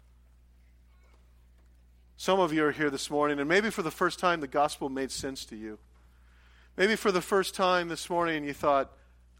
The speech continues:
"Oh, that's what the Christmas story really is. And I, I don't see myself well.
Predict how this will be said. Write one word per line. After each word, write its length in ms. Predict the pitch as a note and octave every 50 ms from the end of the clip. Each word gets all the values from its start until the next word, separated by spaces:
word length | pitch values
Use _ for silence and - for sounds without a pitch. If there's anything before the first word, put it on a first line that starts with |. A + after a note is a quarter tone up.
| _ -
"Oh, 220 | F#3 G#3 F3+ C3
that's 240 | B2 D3+ D#3+ - -
what 100 | F3 D#3
the 80 | - D#3
Christmas 380 | - - E3+ - - D#3 C3+
story 280 | - - E3+ D3+ D3 C#3+
really 300 | C3+ C#3+ C#3 C#3+ C#3+ D#3
is. 400 | F3 D#3 A2 F#2+ - - - - _ _ _ _ _ _ _ _ _ _ _ _ _ _ -
And 140 | B2 C3+
I, 160 | D#3 E3+ D3+ - - _ _ -
I 160 | A2+ C3+ D#3+
don't 200 | F3+ A3 F4+ D#4
see 200 | - - D#3 C#3
myself 540 | B2 B2 A#2+ A2+ - - C3 A#2 A#2 - -
well. 400 | A#2+ A#2+ A#2 A2 G#2 G#2+ G#2+